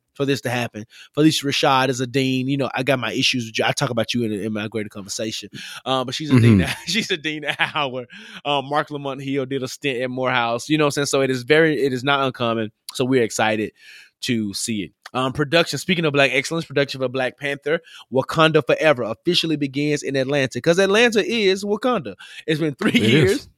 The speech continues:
Speaker 1: since the last Black Panther was released in theaters, and now Black Panther Wakanda Forever has begun production. According to Variety magazine, production began Tuesday at Pinewood Studio. They didn't go to Tyler Perry Studios?
Speaker 2: They didn't.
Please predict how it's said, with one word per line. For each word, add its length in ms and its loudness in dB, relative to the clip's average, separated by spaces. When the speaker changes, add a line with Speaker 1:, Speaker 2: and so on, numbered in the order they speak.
Speaker 1:
since 220 -4
the 80 -2
last 340 2
Black 220 0
Panther 240 -4
was 160 -2
released 320 -2
in 80 -4
theaters, 380 4
and 160 -2
now 160 2
Black 300 0
Panther 280 -6
Wakanda 380 -6
Forever 340 0
has 200 -2
begun 420 -8
production. 500 -8
According 380 0
to 120 -8
Variety 680 0
magazine, 680 -6
production 380 -6
began 320 -6
Tuesday 540 -6
at 140 -12
Pinewood 420 -6
Studio. 360 -12
They 120 6
didn't 180 0
go 120 8
to 80 4
Tyler 280 4
Perry 260 2
Studios? 680 -6
Speaker 2:
They 160 2
didn't. 560 4